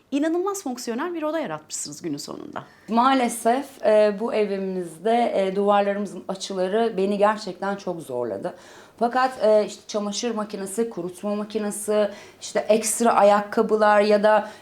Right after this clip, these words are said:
Speaker 2: deterjanlar gibi, e, saklama alanı yaratmamız gerekiyordu.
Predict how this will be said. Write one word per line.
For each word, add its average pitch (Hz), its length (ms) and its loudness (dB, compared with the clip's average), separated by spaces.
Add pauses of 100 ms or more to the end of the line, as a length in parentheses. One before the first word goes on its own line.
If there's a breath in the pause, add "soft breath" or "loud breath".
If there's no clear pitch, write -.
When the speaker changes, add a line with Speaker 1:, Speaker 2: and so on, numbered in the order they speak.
Speaker 2:
deterjanlar 233 840 4
gibi, 226 220 -4
e, 214 420 0
saklama 240 520 2
alanı 190 220 0
yaratmamız 120 540 -6
gerekiyordu. - 480 -14